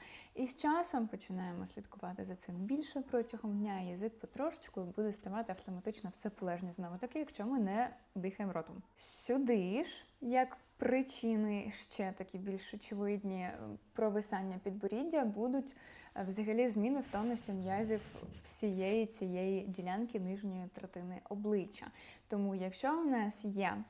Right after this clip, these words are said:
давайте так, зі звичок, стискати зуби. Якщо у вас бруксизм, ну, думаю, ви про це знаєте і знаєте, що з цим треба працювати, але, можливо, ви ніколи не помічали, що у вас є звичка стискати зуби,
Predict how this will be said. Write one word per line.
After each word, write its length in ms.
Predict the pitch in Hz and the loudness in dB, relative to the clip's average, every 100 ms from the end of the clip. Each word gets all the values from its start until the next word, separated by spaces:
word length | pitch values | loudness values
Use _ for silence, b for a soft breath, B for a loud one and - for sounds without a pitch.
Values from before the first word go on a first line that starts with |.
| - | -10
давайте 380 | 202 185 202 - | -6 -4 -4 -4
так, 180 | 180 180 | -8 -4
зі 280 | 208 202 240 | -4 2 2
звичок, 540 | 220 190 175 - - - B B B B | 2 -2 -6 -8 -16 -18 B B B B
стискати 960 | - - - 285 277 - 208 208 214 208 | -16 -14 -2 -2 -2 -2 0 2 0 0
зуби. 220 | 185 175 | 0 -2
Якщо 220 | 180 254 | -4 -2
у 40 | |
вас 140 | 254 233 | 0 0
бруксизм, 580 | 208 220 - 220 202 196 | 2 0 2 0 0 -2
ну, 220 | 185 185 | -2 -4
думаю, 300 | 185 190 185 | -4 -4 -4
ви 100 | 185 - - | -8 -14 -8
про 140 | 208 | -6
це 220 | 208 190 | -4 -2
знаєте 380 | 196 185 233 240 | 0 0 0 -2
і 40 | |
знаєте, 380 | 220 185 196 196 | -2 -4 -4 -8
що 120 | - | -10
з 40 | 190 | -12
цим 140 | 196 | -10
треба 220 | 202 190 | -8 -8
працювати, 680 | 185 220 214 220 180 185 285 285 | -6 -8 -4 -4 -4 -2 -4 -2
але, 220 | 196 233 | -2 0
можливо, 320 | 226 220 220 | 0 0 0
ви 100 | 202 | 0
ніколи 240 | 196 208 | -2 -2
не 100 | 208 | -2
помічали, 480 | 202 208 208 196 202 | 0 -2 -2 -6 -6
що 120 | - | -6
у 40 | 196 | -4
вас 220 | 202 - | -4 -4
є 60 | 196 | -6
звичка 340 | 202 - 196 | -6 -6 -8
стискати 640 | - 214 - 190 190 202 | -4 -4 -4 -4 -4 -4
зуби, 400 | 190 196 185 208 | 0 0 2 -2